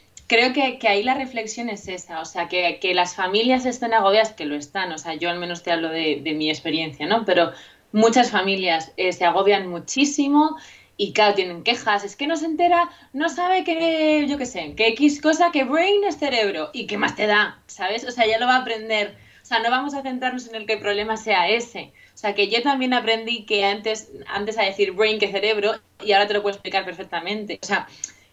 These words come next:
que la vida te va a llevar a que tú sepas decirlo, ¿no? Entonces, que muchas veces nos agarramos a, a argumentos solamente porque, porque no sabemos gestionar la situación, que creo que es el problema, ¿no? Y entonces,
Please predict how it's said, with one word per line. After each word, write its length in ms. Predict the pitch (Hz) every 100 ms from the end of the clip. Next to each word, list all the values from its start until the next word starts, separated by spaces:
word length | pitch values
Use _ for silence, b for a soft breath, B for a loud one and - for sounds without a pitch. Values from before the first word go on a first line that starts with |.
| -
que 120 | 226
la 180 | 202 185
vida 360 | 233 247 233
te 80 | 214
va 80 | 202
a 40 |
llevar 280 | 196 196 196
a 80 | 190
que 80 | 175
tú 100 | 180
sepas 280 | 180 180
decirlo, 460 | 170 160 196 170 139
¿no? 260 | 151 294 294 B B B B
Entonces, 400 | 214 220 240 -
que 120 | 240
muchas 320 | 220 240 294 294
veces 240 | 294 294
nos 140 | 254
agarramos 640 | 214 208 208 226 262 294 294 -
a, 400 | 247 240 240 240 226 -
a 100 | 233
argumentos 800 | 233 220 240 277 294 269 302 330
solamente 640 | - - 233 240 254 254 269
porque, 440 | 214 202 190 -
porque 240 | 202 190 196
no 100 | 202
sabemos 340 | 247 233 220
gestionar 360 | 214 202 196 190
la 120 | 185
situación, 600 | 175 160 151 233 233 147 B B B
que 140 | - 202
creo 160 | 202
que 80 | 202
es 80 | 208
el 120 | 214
problema, 480 | 180 165 160 160 147
¿no? 200 | 156 220
Y 40 | 214
entonces, 540 | 202 208 208 240 240